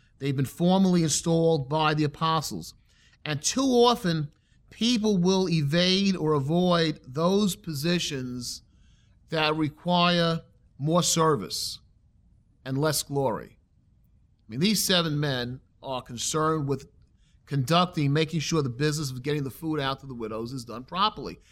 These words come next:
And that's important. It's important for the people that receive the food, that need the food. It's important for the church to know it's being done in a reasonable and proper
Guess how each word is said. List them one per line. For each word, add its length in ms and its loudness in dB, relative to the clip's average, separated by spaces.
And 160 -2
that's 240 0
important. 500 0
It's 160 -6
important 480 -2
for 240 -2
the 320 0
people 300 0
that 160 2
receive 440 2
the 100 2
food, 340 0
that 120 0
need 300 2
the 80 0
food. 460 -8
It's 160 -2
important 480 0
for 80 -8
the 80 -4
church 460 2
to 80 -2
know 200 2
it's 120 -2
being 280 0
done 220 0
in 100 0
a 60 0
reasonable 720 2
and 140 -2
proper 600 -4